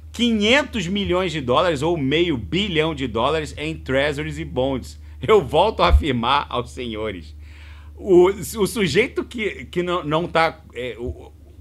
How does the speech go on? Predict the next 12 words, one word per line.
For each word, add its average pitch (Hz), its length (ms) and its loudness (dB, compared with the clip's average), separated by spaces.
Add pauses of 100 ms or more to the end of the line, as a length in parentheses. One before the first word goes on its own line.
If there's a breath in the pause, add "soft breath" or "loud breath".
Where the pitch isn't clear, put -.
(220)
o 165 40 -10
sujeito 190 380 0
que - 80 -4
não 226 140 -4
tá 190 180 -2
calculando 139 880 -4 (800 soft breath)
pela 254 220 8
lei 240 180 4
de 196 120 -4
Metcalfe, 156 760 2
vamos 180 240 -2
lá, 139 280 4